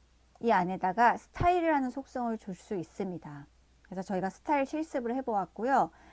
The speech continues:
그 다음에 얼라인이라는 속성이 따로 있어요. 그래서 정렬이 가능합니다.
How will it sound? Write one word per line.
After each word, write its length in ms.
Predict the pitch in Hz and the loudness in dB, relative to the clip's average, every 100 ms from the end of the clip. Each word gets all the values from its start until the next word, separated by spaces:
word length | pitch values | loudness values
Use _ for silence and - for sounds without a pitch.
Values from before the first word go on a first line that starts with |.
| - - | -20 2
그 60 | |
다음에 420 | 240 233 233 226 - | 4 6 6 4 4
얼라인이라는 920 | 196 202 285 330 339 320 294 262 247 | 4 8 8 8 8 6 6 4 2
속성이 460 | 302 - 254 247 | -4 -4 -4 -2
따로 260 | - 311 285 | 0 2 2
있어요. 560 | 165 - 170 156 156 165 _ _ _ - | -2 -6 -8 -6 -10 -14 _ _ _ -8
그래서 380 | 190 269 262 185 - - - | -2 4 4 4 -4 -20 -14
정렬이 600 | 196 202 214 277 294 277 | -2 0 2 4 2 0
가능합니다. 880 | - 160 156 180 208 180 - 151 | -4 -6 -4 -4 -6 -10 -12 -16